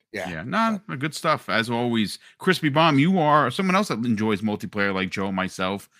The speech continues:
Speaker 2: Uh, we know that you're a Gears guy, but where does Titanfall, um, you know, go on the list for you? Are, are you disappointed that we, based on what they, you know, they did, where they canceled the single player game, which sucks,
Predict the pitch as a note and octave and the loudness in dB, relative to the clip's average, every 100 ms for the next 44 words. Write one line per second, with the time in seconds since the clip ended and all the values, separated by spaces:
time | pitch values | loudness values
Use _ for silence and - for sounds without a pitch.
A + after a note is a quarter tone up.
0 | _ _ _ G#2 G#2 A2+ A#2+ C#3 D3 C#3+ | _ _ _ 2 4 4 4 4 2 0
1 | C3 G#2+ C#3+ D#3 A#2 A#2 A#2+ G#2 A2+ C#3+ | 0 2 2 2 2 2 4 0 -2 0
2 | G3+ A3 - D3+ F#2+ - A#2 A2+ G#2+ D#2 | 0 -4 -2 -2 -2 -10 -6 -2 -2 -2
3 | C2 _ _ _ _ _ _ C3 G2+ F#2 | -8 _ _ _ _ _ _ -4 -2 -2
4 | F2 E2 - _ _ _ _ _ - C3+ | -4 -8 -14 _ _ _ _ _ -10 -2
5 | A#2 G#2 A#2 A2+ G#2 G#2+ - G#2+ G2 G2+ | -2 0 0 0 0 -2 -4 -4 -4 -2
6 | G#2 F#2 A2+ A2 E3+ E3+ D3+ D3+ D3+ B2+ | -2 2 2 2 -2 -4 -4 -2 -2 -2
7 | E2+ A2+ G#2+ G#2+ A#2 B2+ - B2 A#2+ A#2 | -4 -4 -8 0 2 2 0 -2 0 -2
8 | B2 A2+ A#2 A2+ G2+ - A2+ G2+ F#2+ F#2+ | 0 2 2 0 -4 -8 -6 -4 -2 -2
9 | F#2 A2+ A#2+ G#2+ G2+ G#2 G2 G2 G#2 F#2+ | 0 0 0 0 -4 -6 -6 -2 0 0
10 | B2+ D#3+ - C#3 B2 C#3+ C3 A2+ A2+ G#2 | 2 2 2 -6 -6 -4 -6 -4 -2 -2
11 | G#2+ G#2 F#2 - D3+ G2+ - - - | -2 -2 -4 -2 0 0 -4 -10 -12